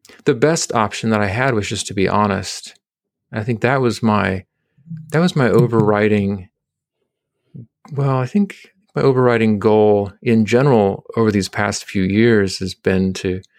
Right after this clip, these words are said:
you know, as I've been dealing with this illness, which is, which is in, in a lot of ways ongoing, but how to, how to be, bring more of myself in a way that felt more honest and more real, uh, just,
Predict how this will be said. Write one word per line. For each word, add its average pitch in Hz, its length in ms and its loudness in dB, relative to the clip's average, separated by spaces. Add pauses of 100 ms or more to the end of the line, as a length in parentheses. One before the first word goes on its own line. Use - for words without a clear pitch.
(340)
you 110 80 2
know, 110 60 4
as 117 120 2
I've 113 80 4
been 98 140 2
dealing 95 280 4
with 92 180 -2
this - 180 -2
illness, 92 460 -2
which 95 160 -6
is, - 420 -8 (300)
which - 280 -6
is 95 220 -4
in, 92 220 -4
in 107 80 -4
a 101 80 -2
lot 107 180 2
of 107 80 4
ways 95 240 2
ongoing, 101 640 2 (1080)
but 135 120 2
how 143 360 0
to, 131 720 0 (1120)
how 147 100 0
to 135 60 4
be, 120 240 0
bring 151 380 2
more 127 160 4
of 104 120 0
myself 104 840 -2 (100)
in 110 120 0
a 104 60 2
way 98 160 4
that 95 100 0
felt 120 520 -2 (300)
more 104 300 2
honest 92 640 -2 (140)
and 101 100 0
more 98 240 2
real, 95 560 2 (420)
uh, 104 240 -6
just, - 480 -8